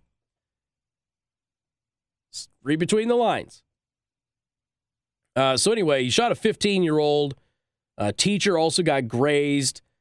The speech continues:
And then there was a teenage girl that got injured. I don't think that she was shot, though. I think she got, like, was running and got knocked over or something like that.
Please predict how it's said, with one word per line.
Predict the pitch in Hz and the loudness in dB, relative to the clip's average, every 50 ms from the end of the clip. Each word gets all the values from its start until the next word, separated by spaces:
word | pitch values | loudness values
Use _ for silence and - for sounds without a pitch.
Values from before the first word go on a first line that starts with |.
| _ _ _ _ _ _ | _ _ _ _ _ _
And | - 117 131 | -4 -2 0
then | 139 135 | 0 2
there | 135 131 | 0 0
was | 123 110 | 0 -2
a | 113 | -2
teenage | 110 - - 196 185 170 151 143 135 117 | -2 -2 0 0 2 2 0 0 -2 -2
girl | - 147 143 135 123 | -2 0 0 0 0
that | 127 120 | 0 0
got | 123 123 - - | 0 0 0 0
injured. | 143 147 135 131 135 127 | -2 0 2 2 0 2
I | 123 147 | 2 0
don't | 156 143 - | 0 0 0
think | 151 139 120 | -2 -2 -2
that | 117 104 | -2 -4
she | - - 131 | -2 -2 -2
was | 110 - | -2 0
shot, | - - - 139 120 113 107 | 0 0 2 2 2 0 0
though. | - 101 | -2 -4
I | |
think | 95 127 117 - | -2 -2 -2 -4
she | - 117 | -4 -2
got, | 107 104 104 98 - _ | -2 -2 -2 -4 -6 _
like, | - 104 104 98 - _ _ _ - | -6 -6 -6 -6 -8 _ _ _ -16
was | 101 98 95 95 - - | -12 -12 -12 -12 -12 -8
running | 113 131 143 131 127 123 120 117 117 113 | -2 0 0 2 2 2 2 2 2 2
and | 107 104 | 2 0
got | 107 104 101 - 104 | 0 -2 -4 -2 -2
knocked | 113 113 107 101 - - | 0 0 0 -2 -4 -4
over | 104 104 101 95 107 | -4 -4 -4 -4 -4
or | 104 | -2
something | - 131 110 101 | -2 -2 -2 -2
like | 101 92 - | -4 -6 -4
that. | 98 87 80 | -6 -8 -8